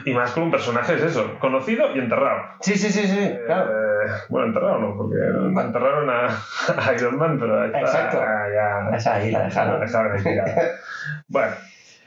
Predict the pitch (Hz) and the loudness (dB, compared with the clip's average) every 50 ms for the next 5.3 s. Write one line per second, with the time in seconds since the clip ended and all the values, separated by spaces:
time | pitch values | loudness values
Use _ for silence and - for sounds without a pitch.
0 | - - _ - 180 190 175 170 165 156 160 151 147 147 123 110 139 139 139 123 | -20 -20 _ -4 -2 0 0 0 0 0 -2 -2 0 0 0 0 0 0 0 0
1 | - 131 131 131 131 127 117 117 120 120 127 131 143 170 170 - 120 113 113 107 | 2 0 0 2 2 0 0 0 -2 0 2 2 2 2 2 0 -2 -6 -4 -2
2 | 135 127 131 135 147 156 160 170 160 160 165 170 170 170 170 170 165 170 170 170 | -2 0 0 0 -2 -2 0 0 2 2 2 2 2 2 2 2 4 4 4 4
3 | 170 170 170 - 185 196 196 226 214 180 156 147 135 156 214 233 - - 151 123 | 4 2 2 0 0 0 0 0 0 0 0 0 2 2 0 0 0 -4 -6 -4
4 | 143 185 196 202 - - - - - 143 - 175 170 165 170 160 160 151 135 139 | -2 0 0 0 0 0 -4 -6 -4 -2 -2 -2 0 0 0 0 0 0 0 2
5 | 180 226 - - 135 | 2 2 0 -2 -4